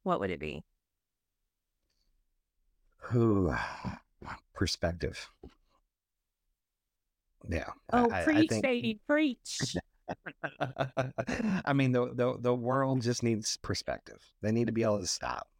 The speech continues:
Speaker 2: put theirself in somebody else's shoes, remove their selfish wants and tendencies,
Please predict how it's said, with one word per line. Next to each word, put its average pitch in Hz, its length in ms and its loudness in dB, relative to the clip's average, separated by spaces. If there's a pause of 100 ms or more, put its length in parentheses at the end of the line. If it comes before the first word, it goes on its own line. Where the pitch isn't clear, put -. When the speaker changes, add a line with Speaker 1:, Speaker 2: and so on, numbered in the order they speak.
(140)
Speaker 2:
put 139 200 0
theirself 101 480 0 (420)
in - 140 -4
somebody 107 400 0
else's 98 320 0
shoes, 76 500 -4 (480)
remove 113 400 2
their 113 160 2
selfish 113 500 0
wants 107 320 0
and 104 100 2
tendencies, 82 800 -2